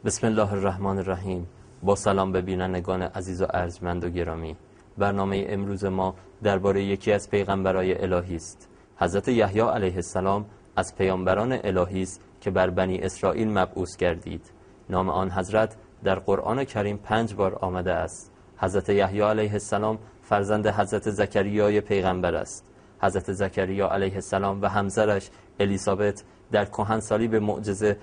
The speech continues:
صاحب فرزندی شدند. و او را یحیی علیه السلام نامیدند. تاریخ ولادت آن حضرت شش ماه قبل از میلاد فرخندهٔ مسیح علیه السلام بود. حضرت یحیی در گهواره سخن می‌گفت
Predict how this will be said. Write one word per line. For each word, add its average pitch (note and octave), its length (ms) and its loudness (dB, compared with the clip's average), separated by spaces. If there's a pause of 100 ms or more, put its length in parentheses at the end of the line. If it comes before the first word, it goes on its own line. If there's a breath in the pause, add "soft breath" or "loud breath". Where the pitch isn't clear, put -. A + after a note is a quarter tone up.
صاحب F#2+ 380 0
فرزندی F#2 520 2
شدند. E2 380 -4 (440 loud breath)
و G#2 40 4
او G2+ 220 4
را G2+ 140 4
یحیی G2+ 340 2
علیه F#2+ 320 2
السلام F#2 460 0
نامیدند. E2+ 600 -4 (420 loud breath)
تاریخ G#2 400 2
ولادت G2+ 400 2
آن G#2+ 240 0
حضرت G#2 420 0 (240 loud breath)
شش - 360 0
ماه G2+ 380 -2
قبل G2+ 220 2
از G2 180 -2
میلاد G2 360 2
فرخندهٔ F#2+ 640 0
مسیح G2 440 -2 (320 loud breath)
علیه F#2+ 180 0
السلام F2 460 -2
بود. E2+ 240 -6 (640)
حضرت G2 320 0
یحیی G#2+ 460 4 (260)
در G#2 160 0
گهواره G2+ 460 2
سخن A2 340 0
می‌گفت F2+ 560 -4